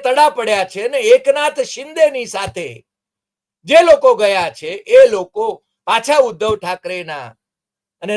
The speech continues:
રાજ ઠાકરેના એમની છત્રછાયામાં પાછા ફરે એવું પણ બની શકે. અને બીજી બાજુ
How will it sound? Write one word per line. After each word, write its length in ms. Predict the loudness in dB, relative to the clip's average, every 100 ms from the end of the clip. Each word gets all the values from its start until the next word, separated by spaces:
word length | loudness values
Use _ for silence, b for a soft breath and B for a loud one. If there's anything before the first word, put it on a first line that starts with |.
| 4
રાજ 180 | 4 2
ઠાકરેના 760 | -6 -6 -6 -12 -12 -14 -16 -20 _ _ _ _ _ _ _ _ _ _ _ _ _ _ -10
એમની 320 | -8 -8 -6
છત્રછાયામાં 1000 | -6 0 0 0 -4 -4 -4 -8 -12 -6
પાછા 340 | -6 -4 -8 -8
ફરે 240 | -10 -12 -12 -12
એવું 200 | -8 -8 -2
પણ 200 | -2 2
બની 240 | 0 0 -8
શકે. 260 | -12 -12 -16 _ _ _ _ _ _ _ _ _ _ _ _ _ _
અને 120 | -4 -2
બીજી 280 | -2 -4 -2
બાજુ 300 | -2 -2 -8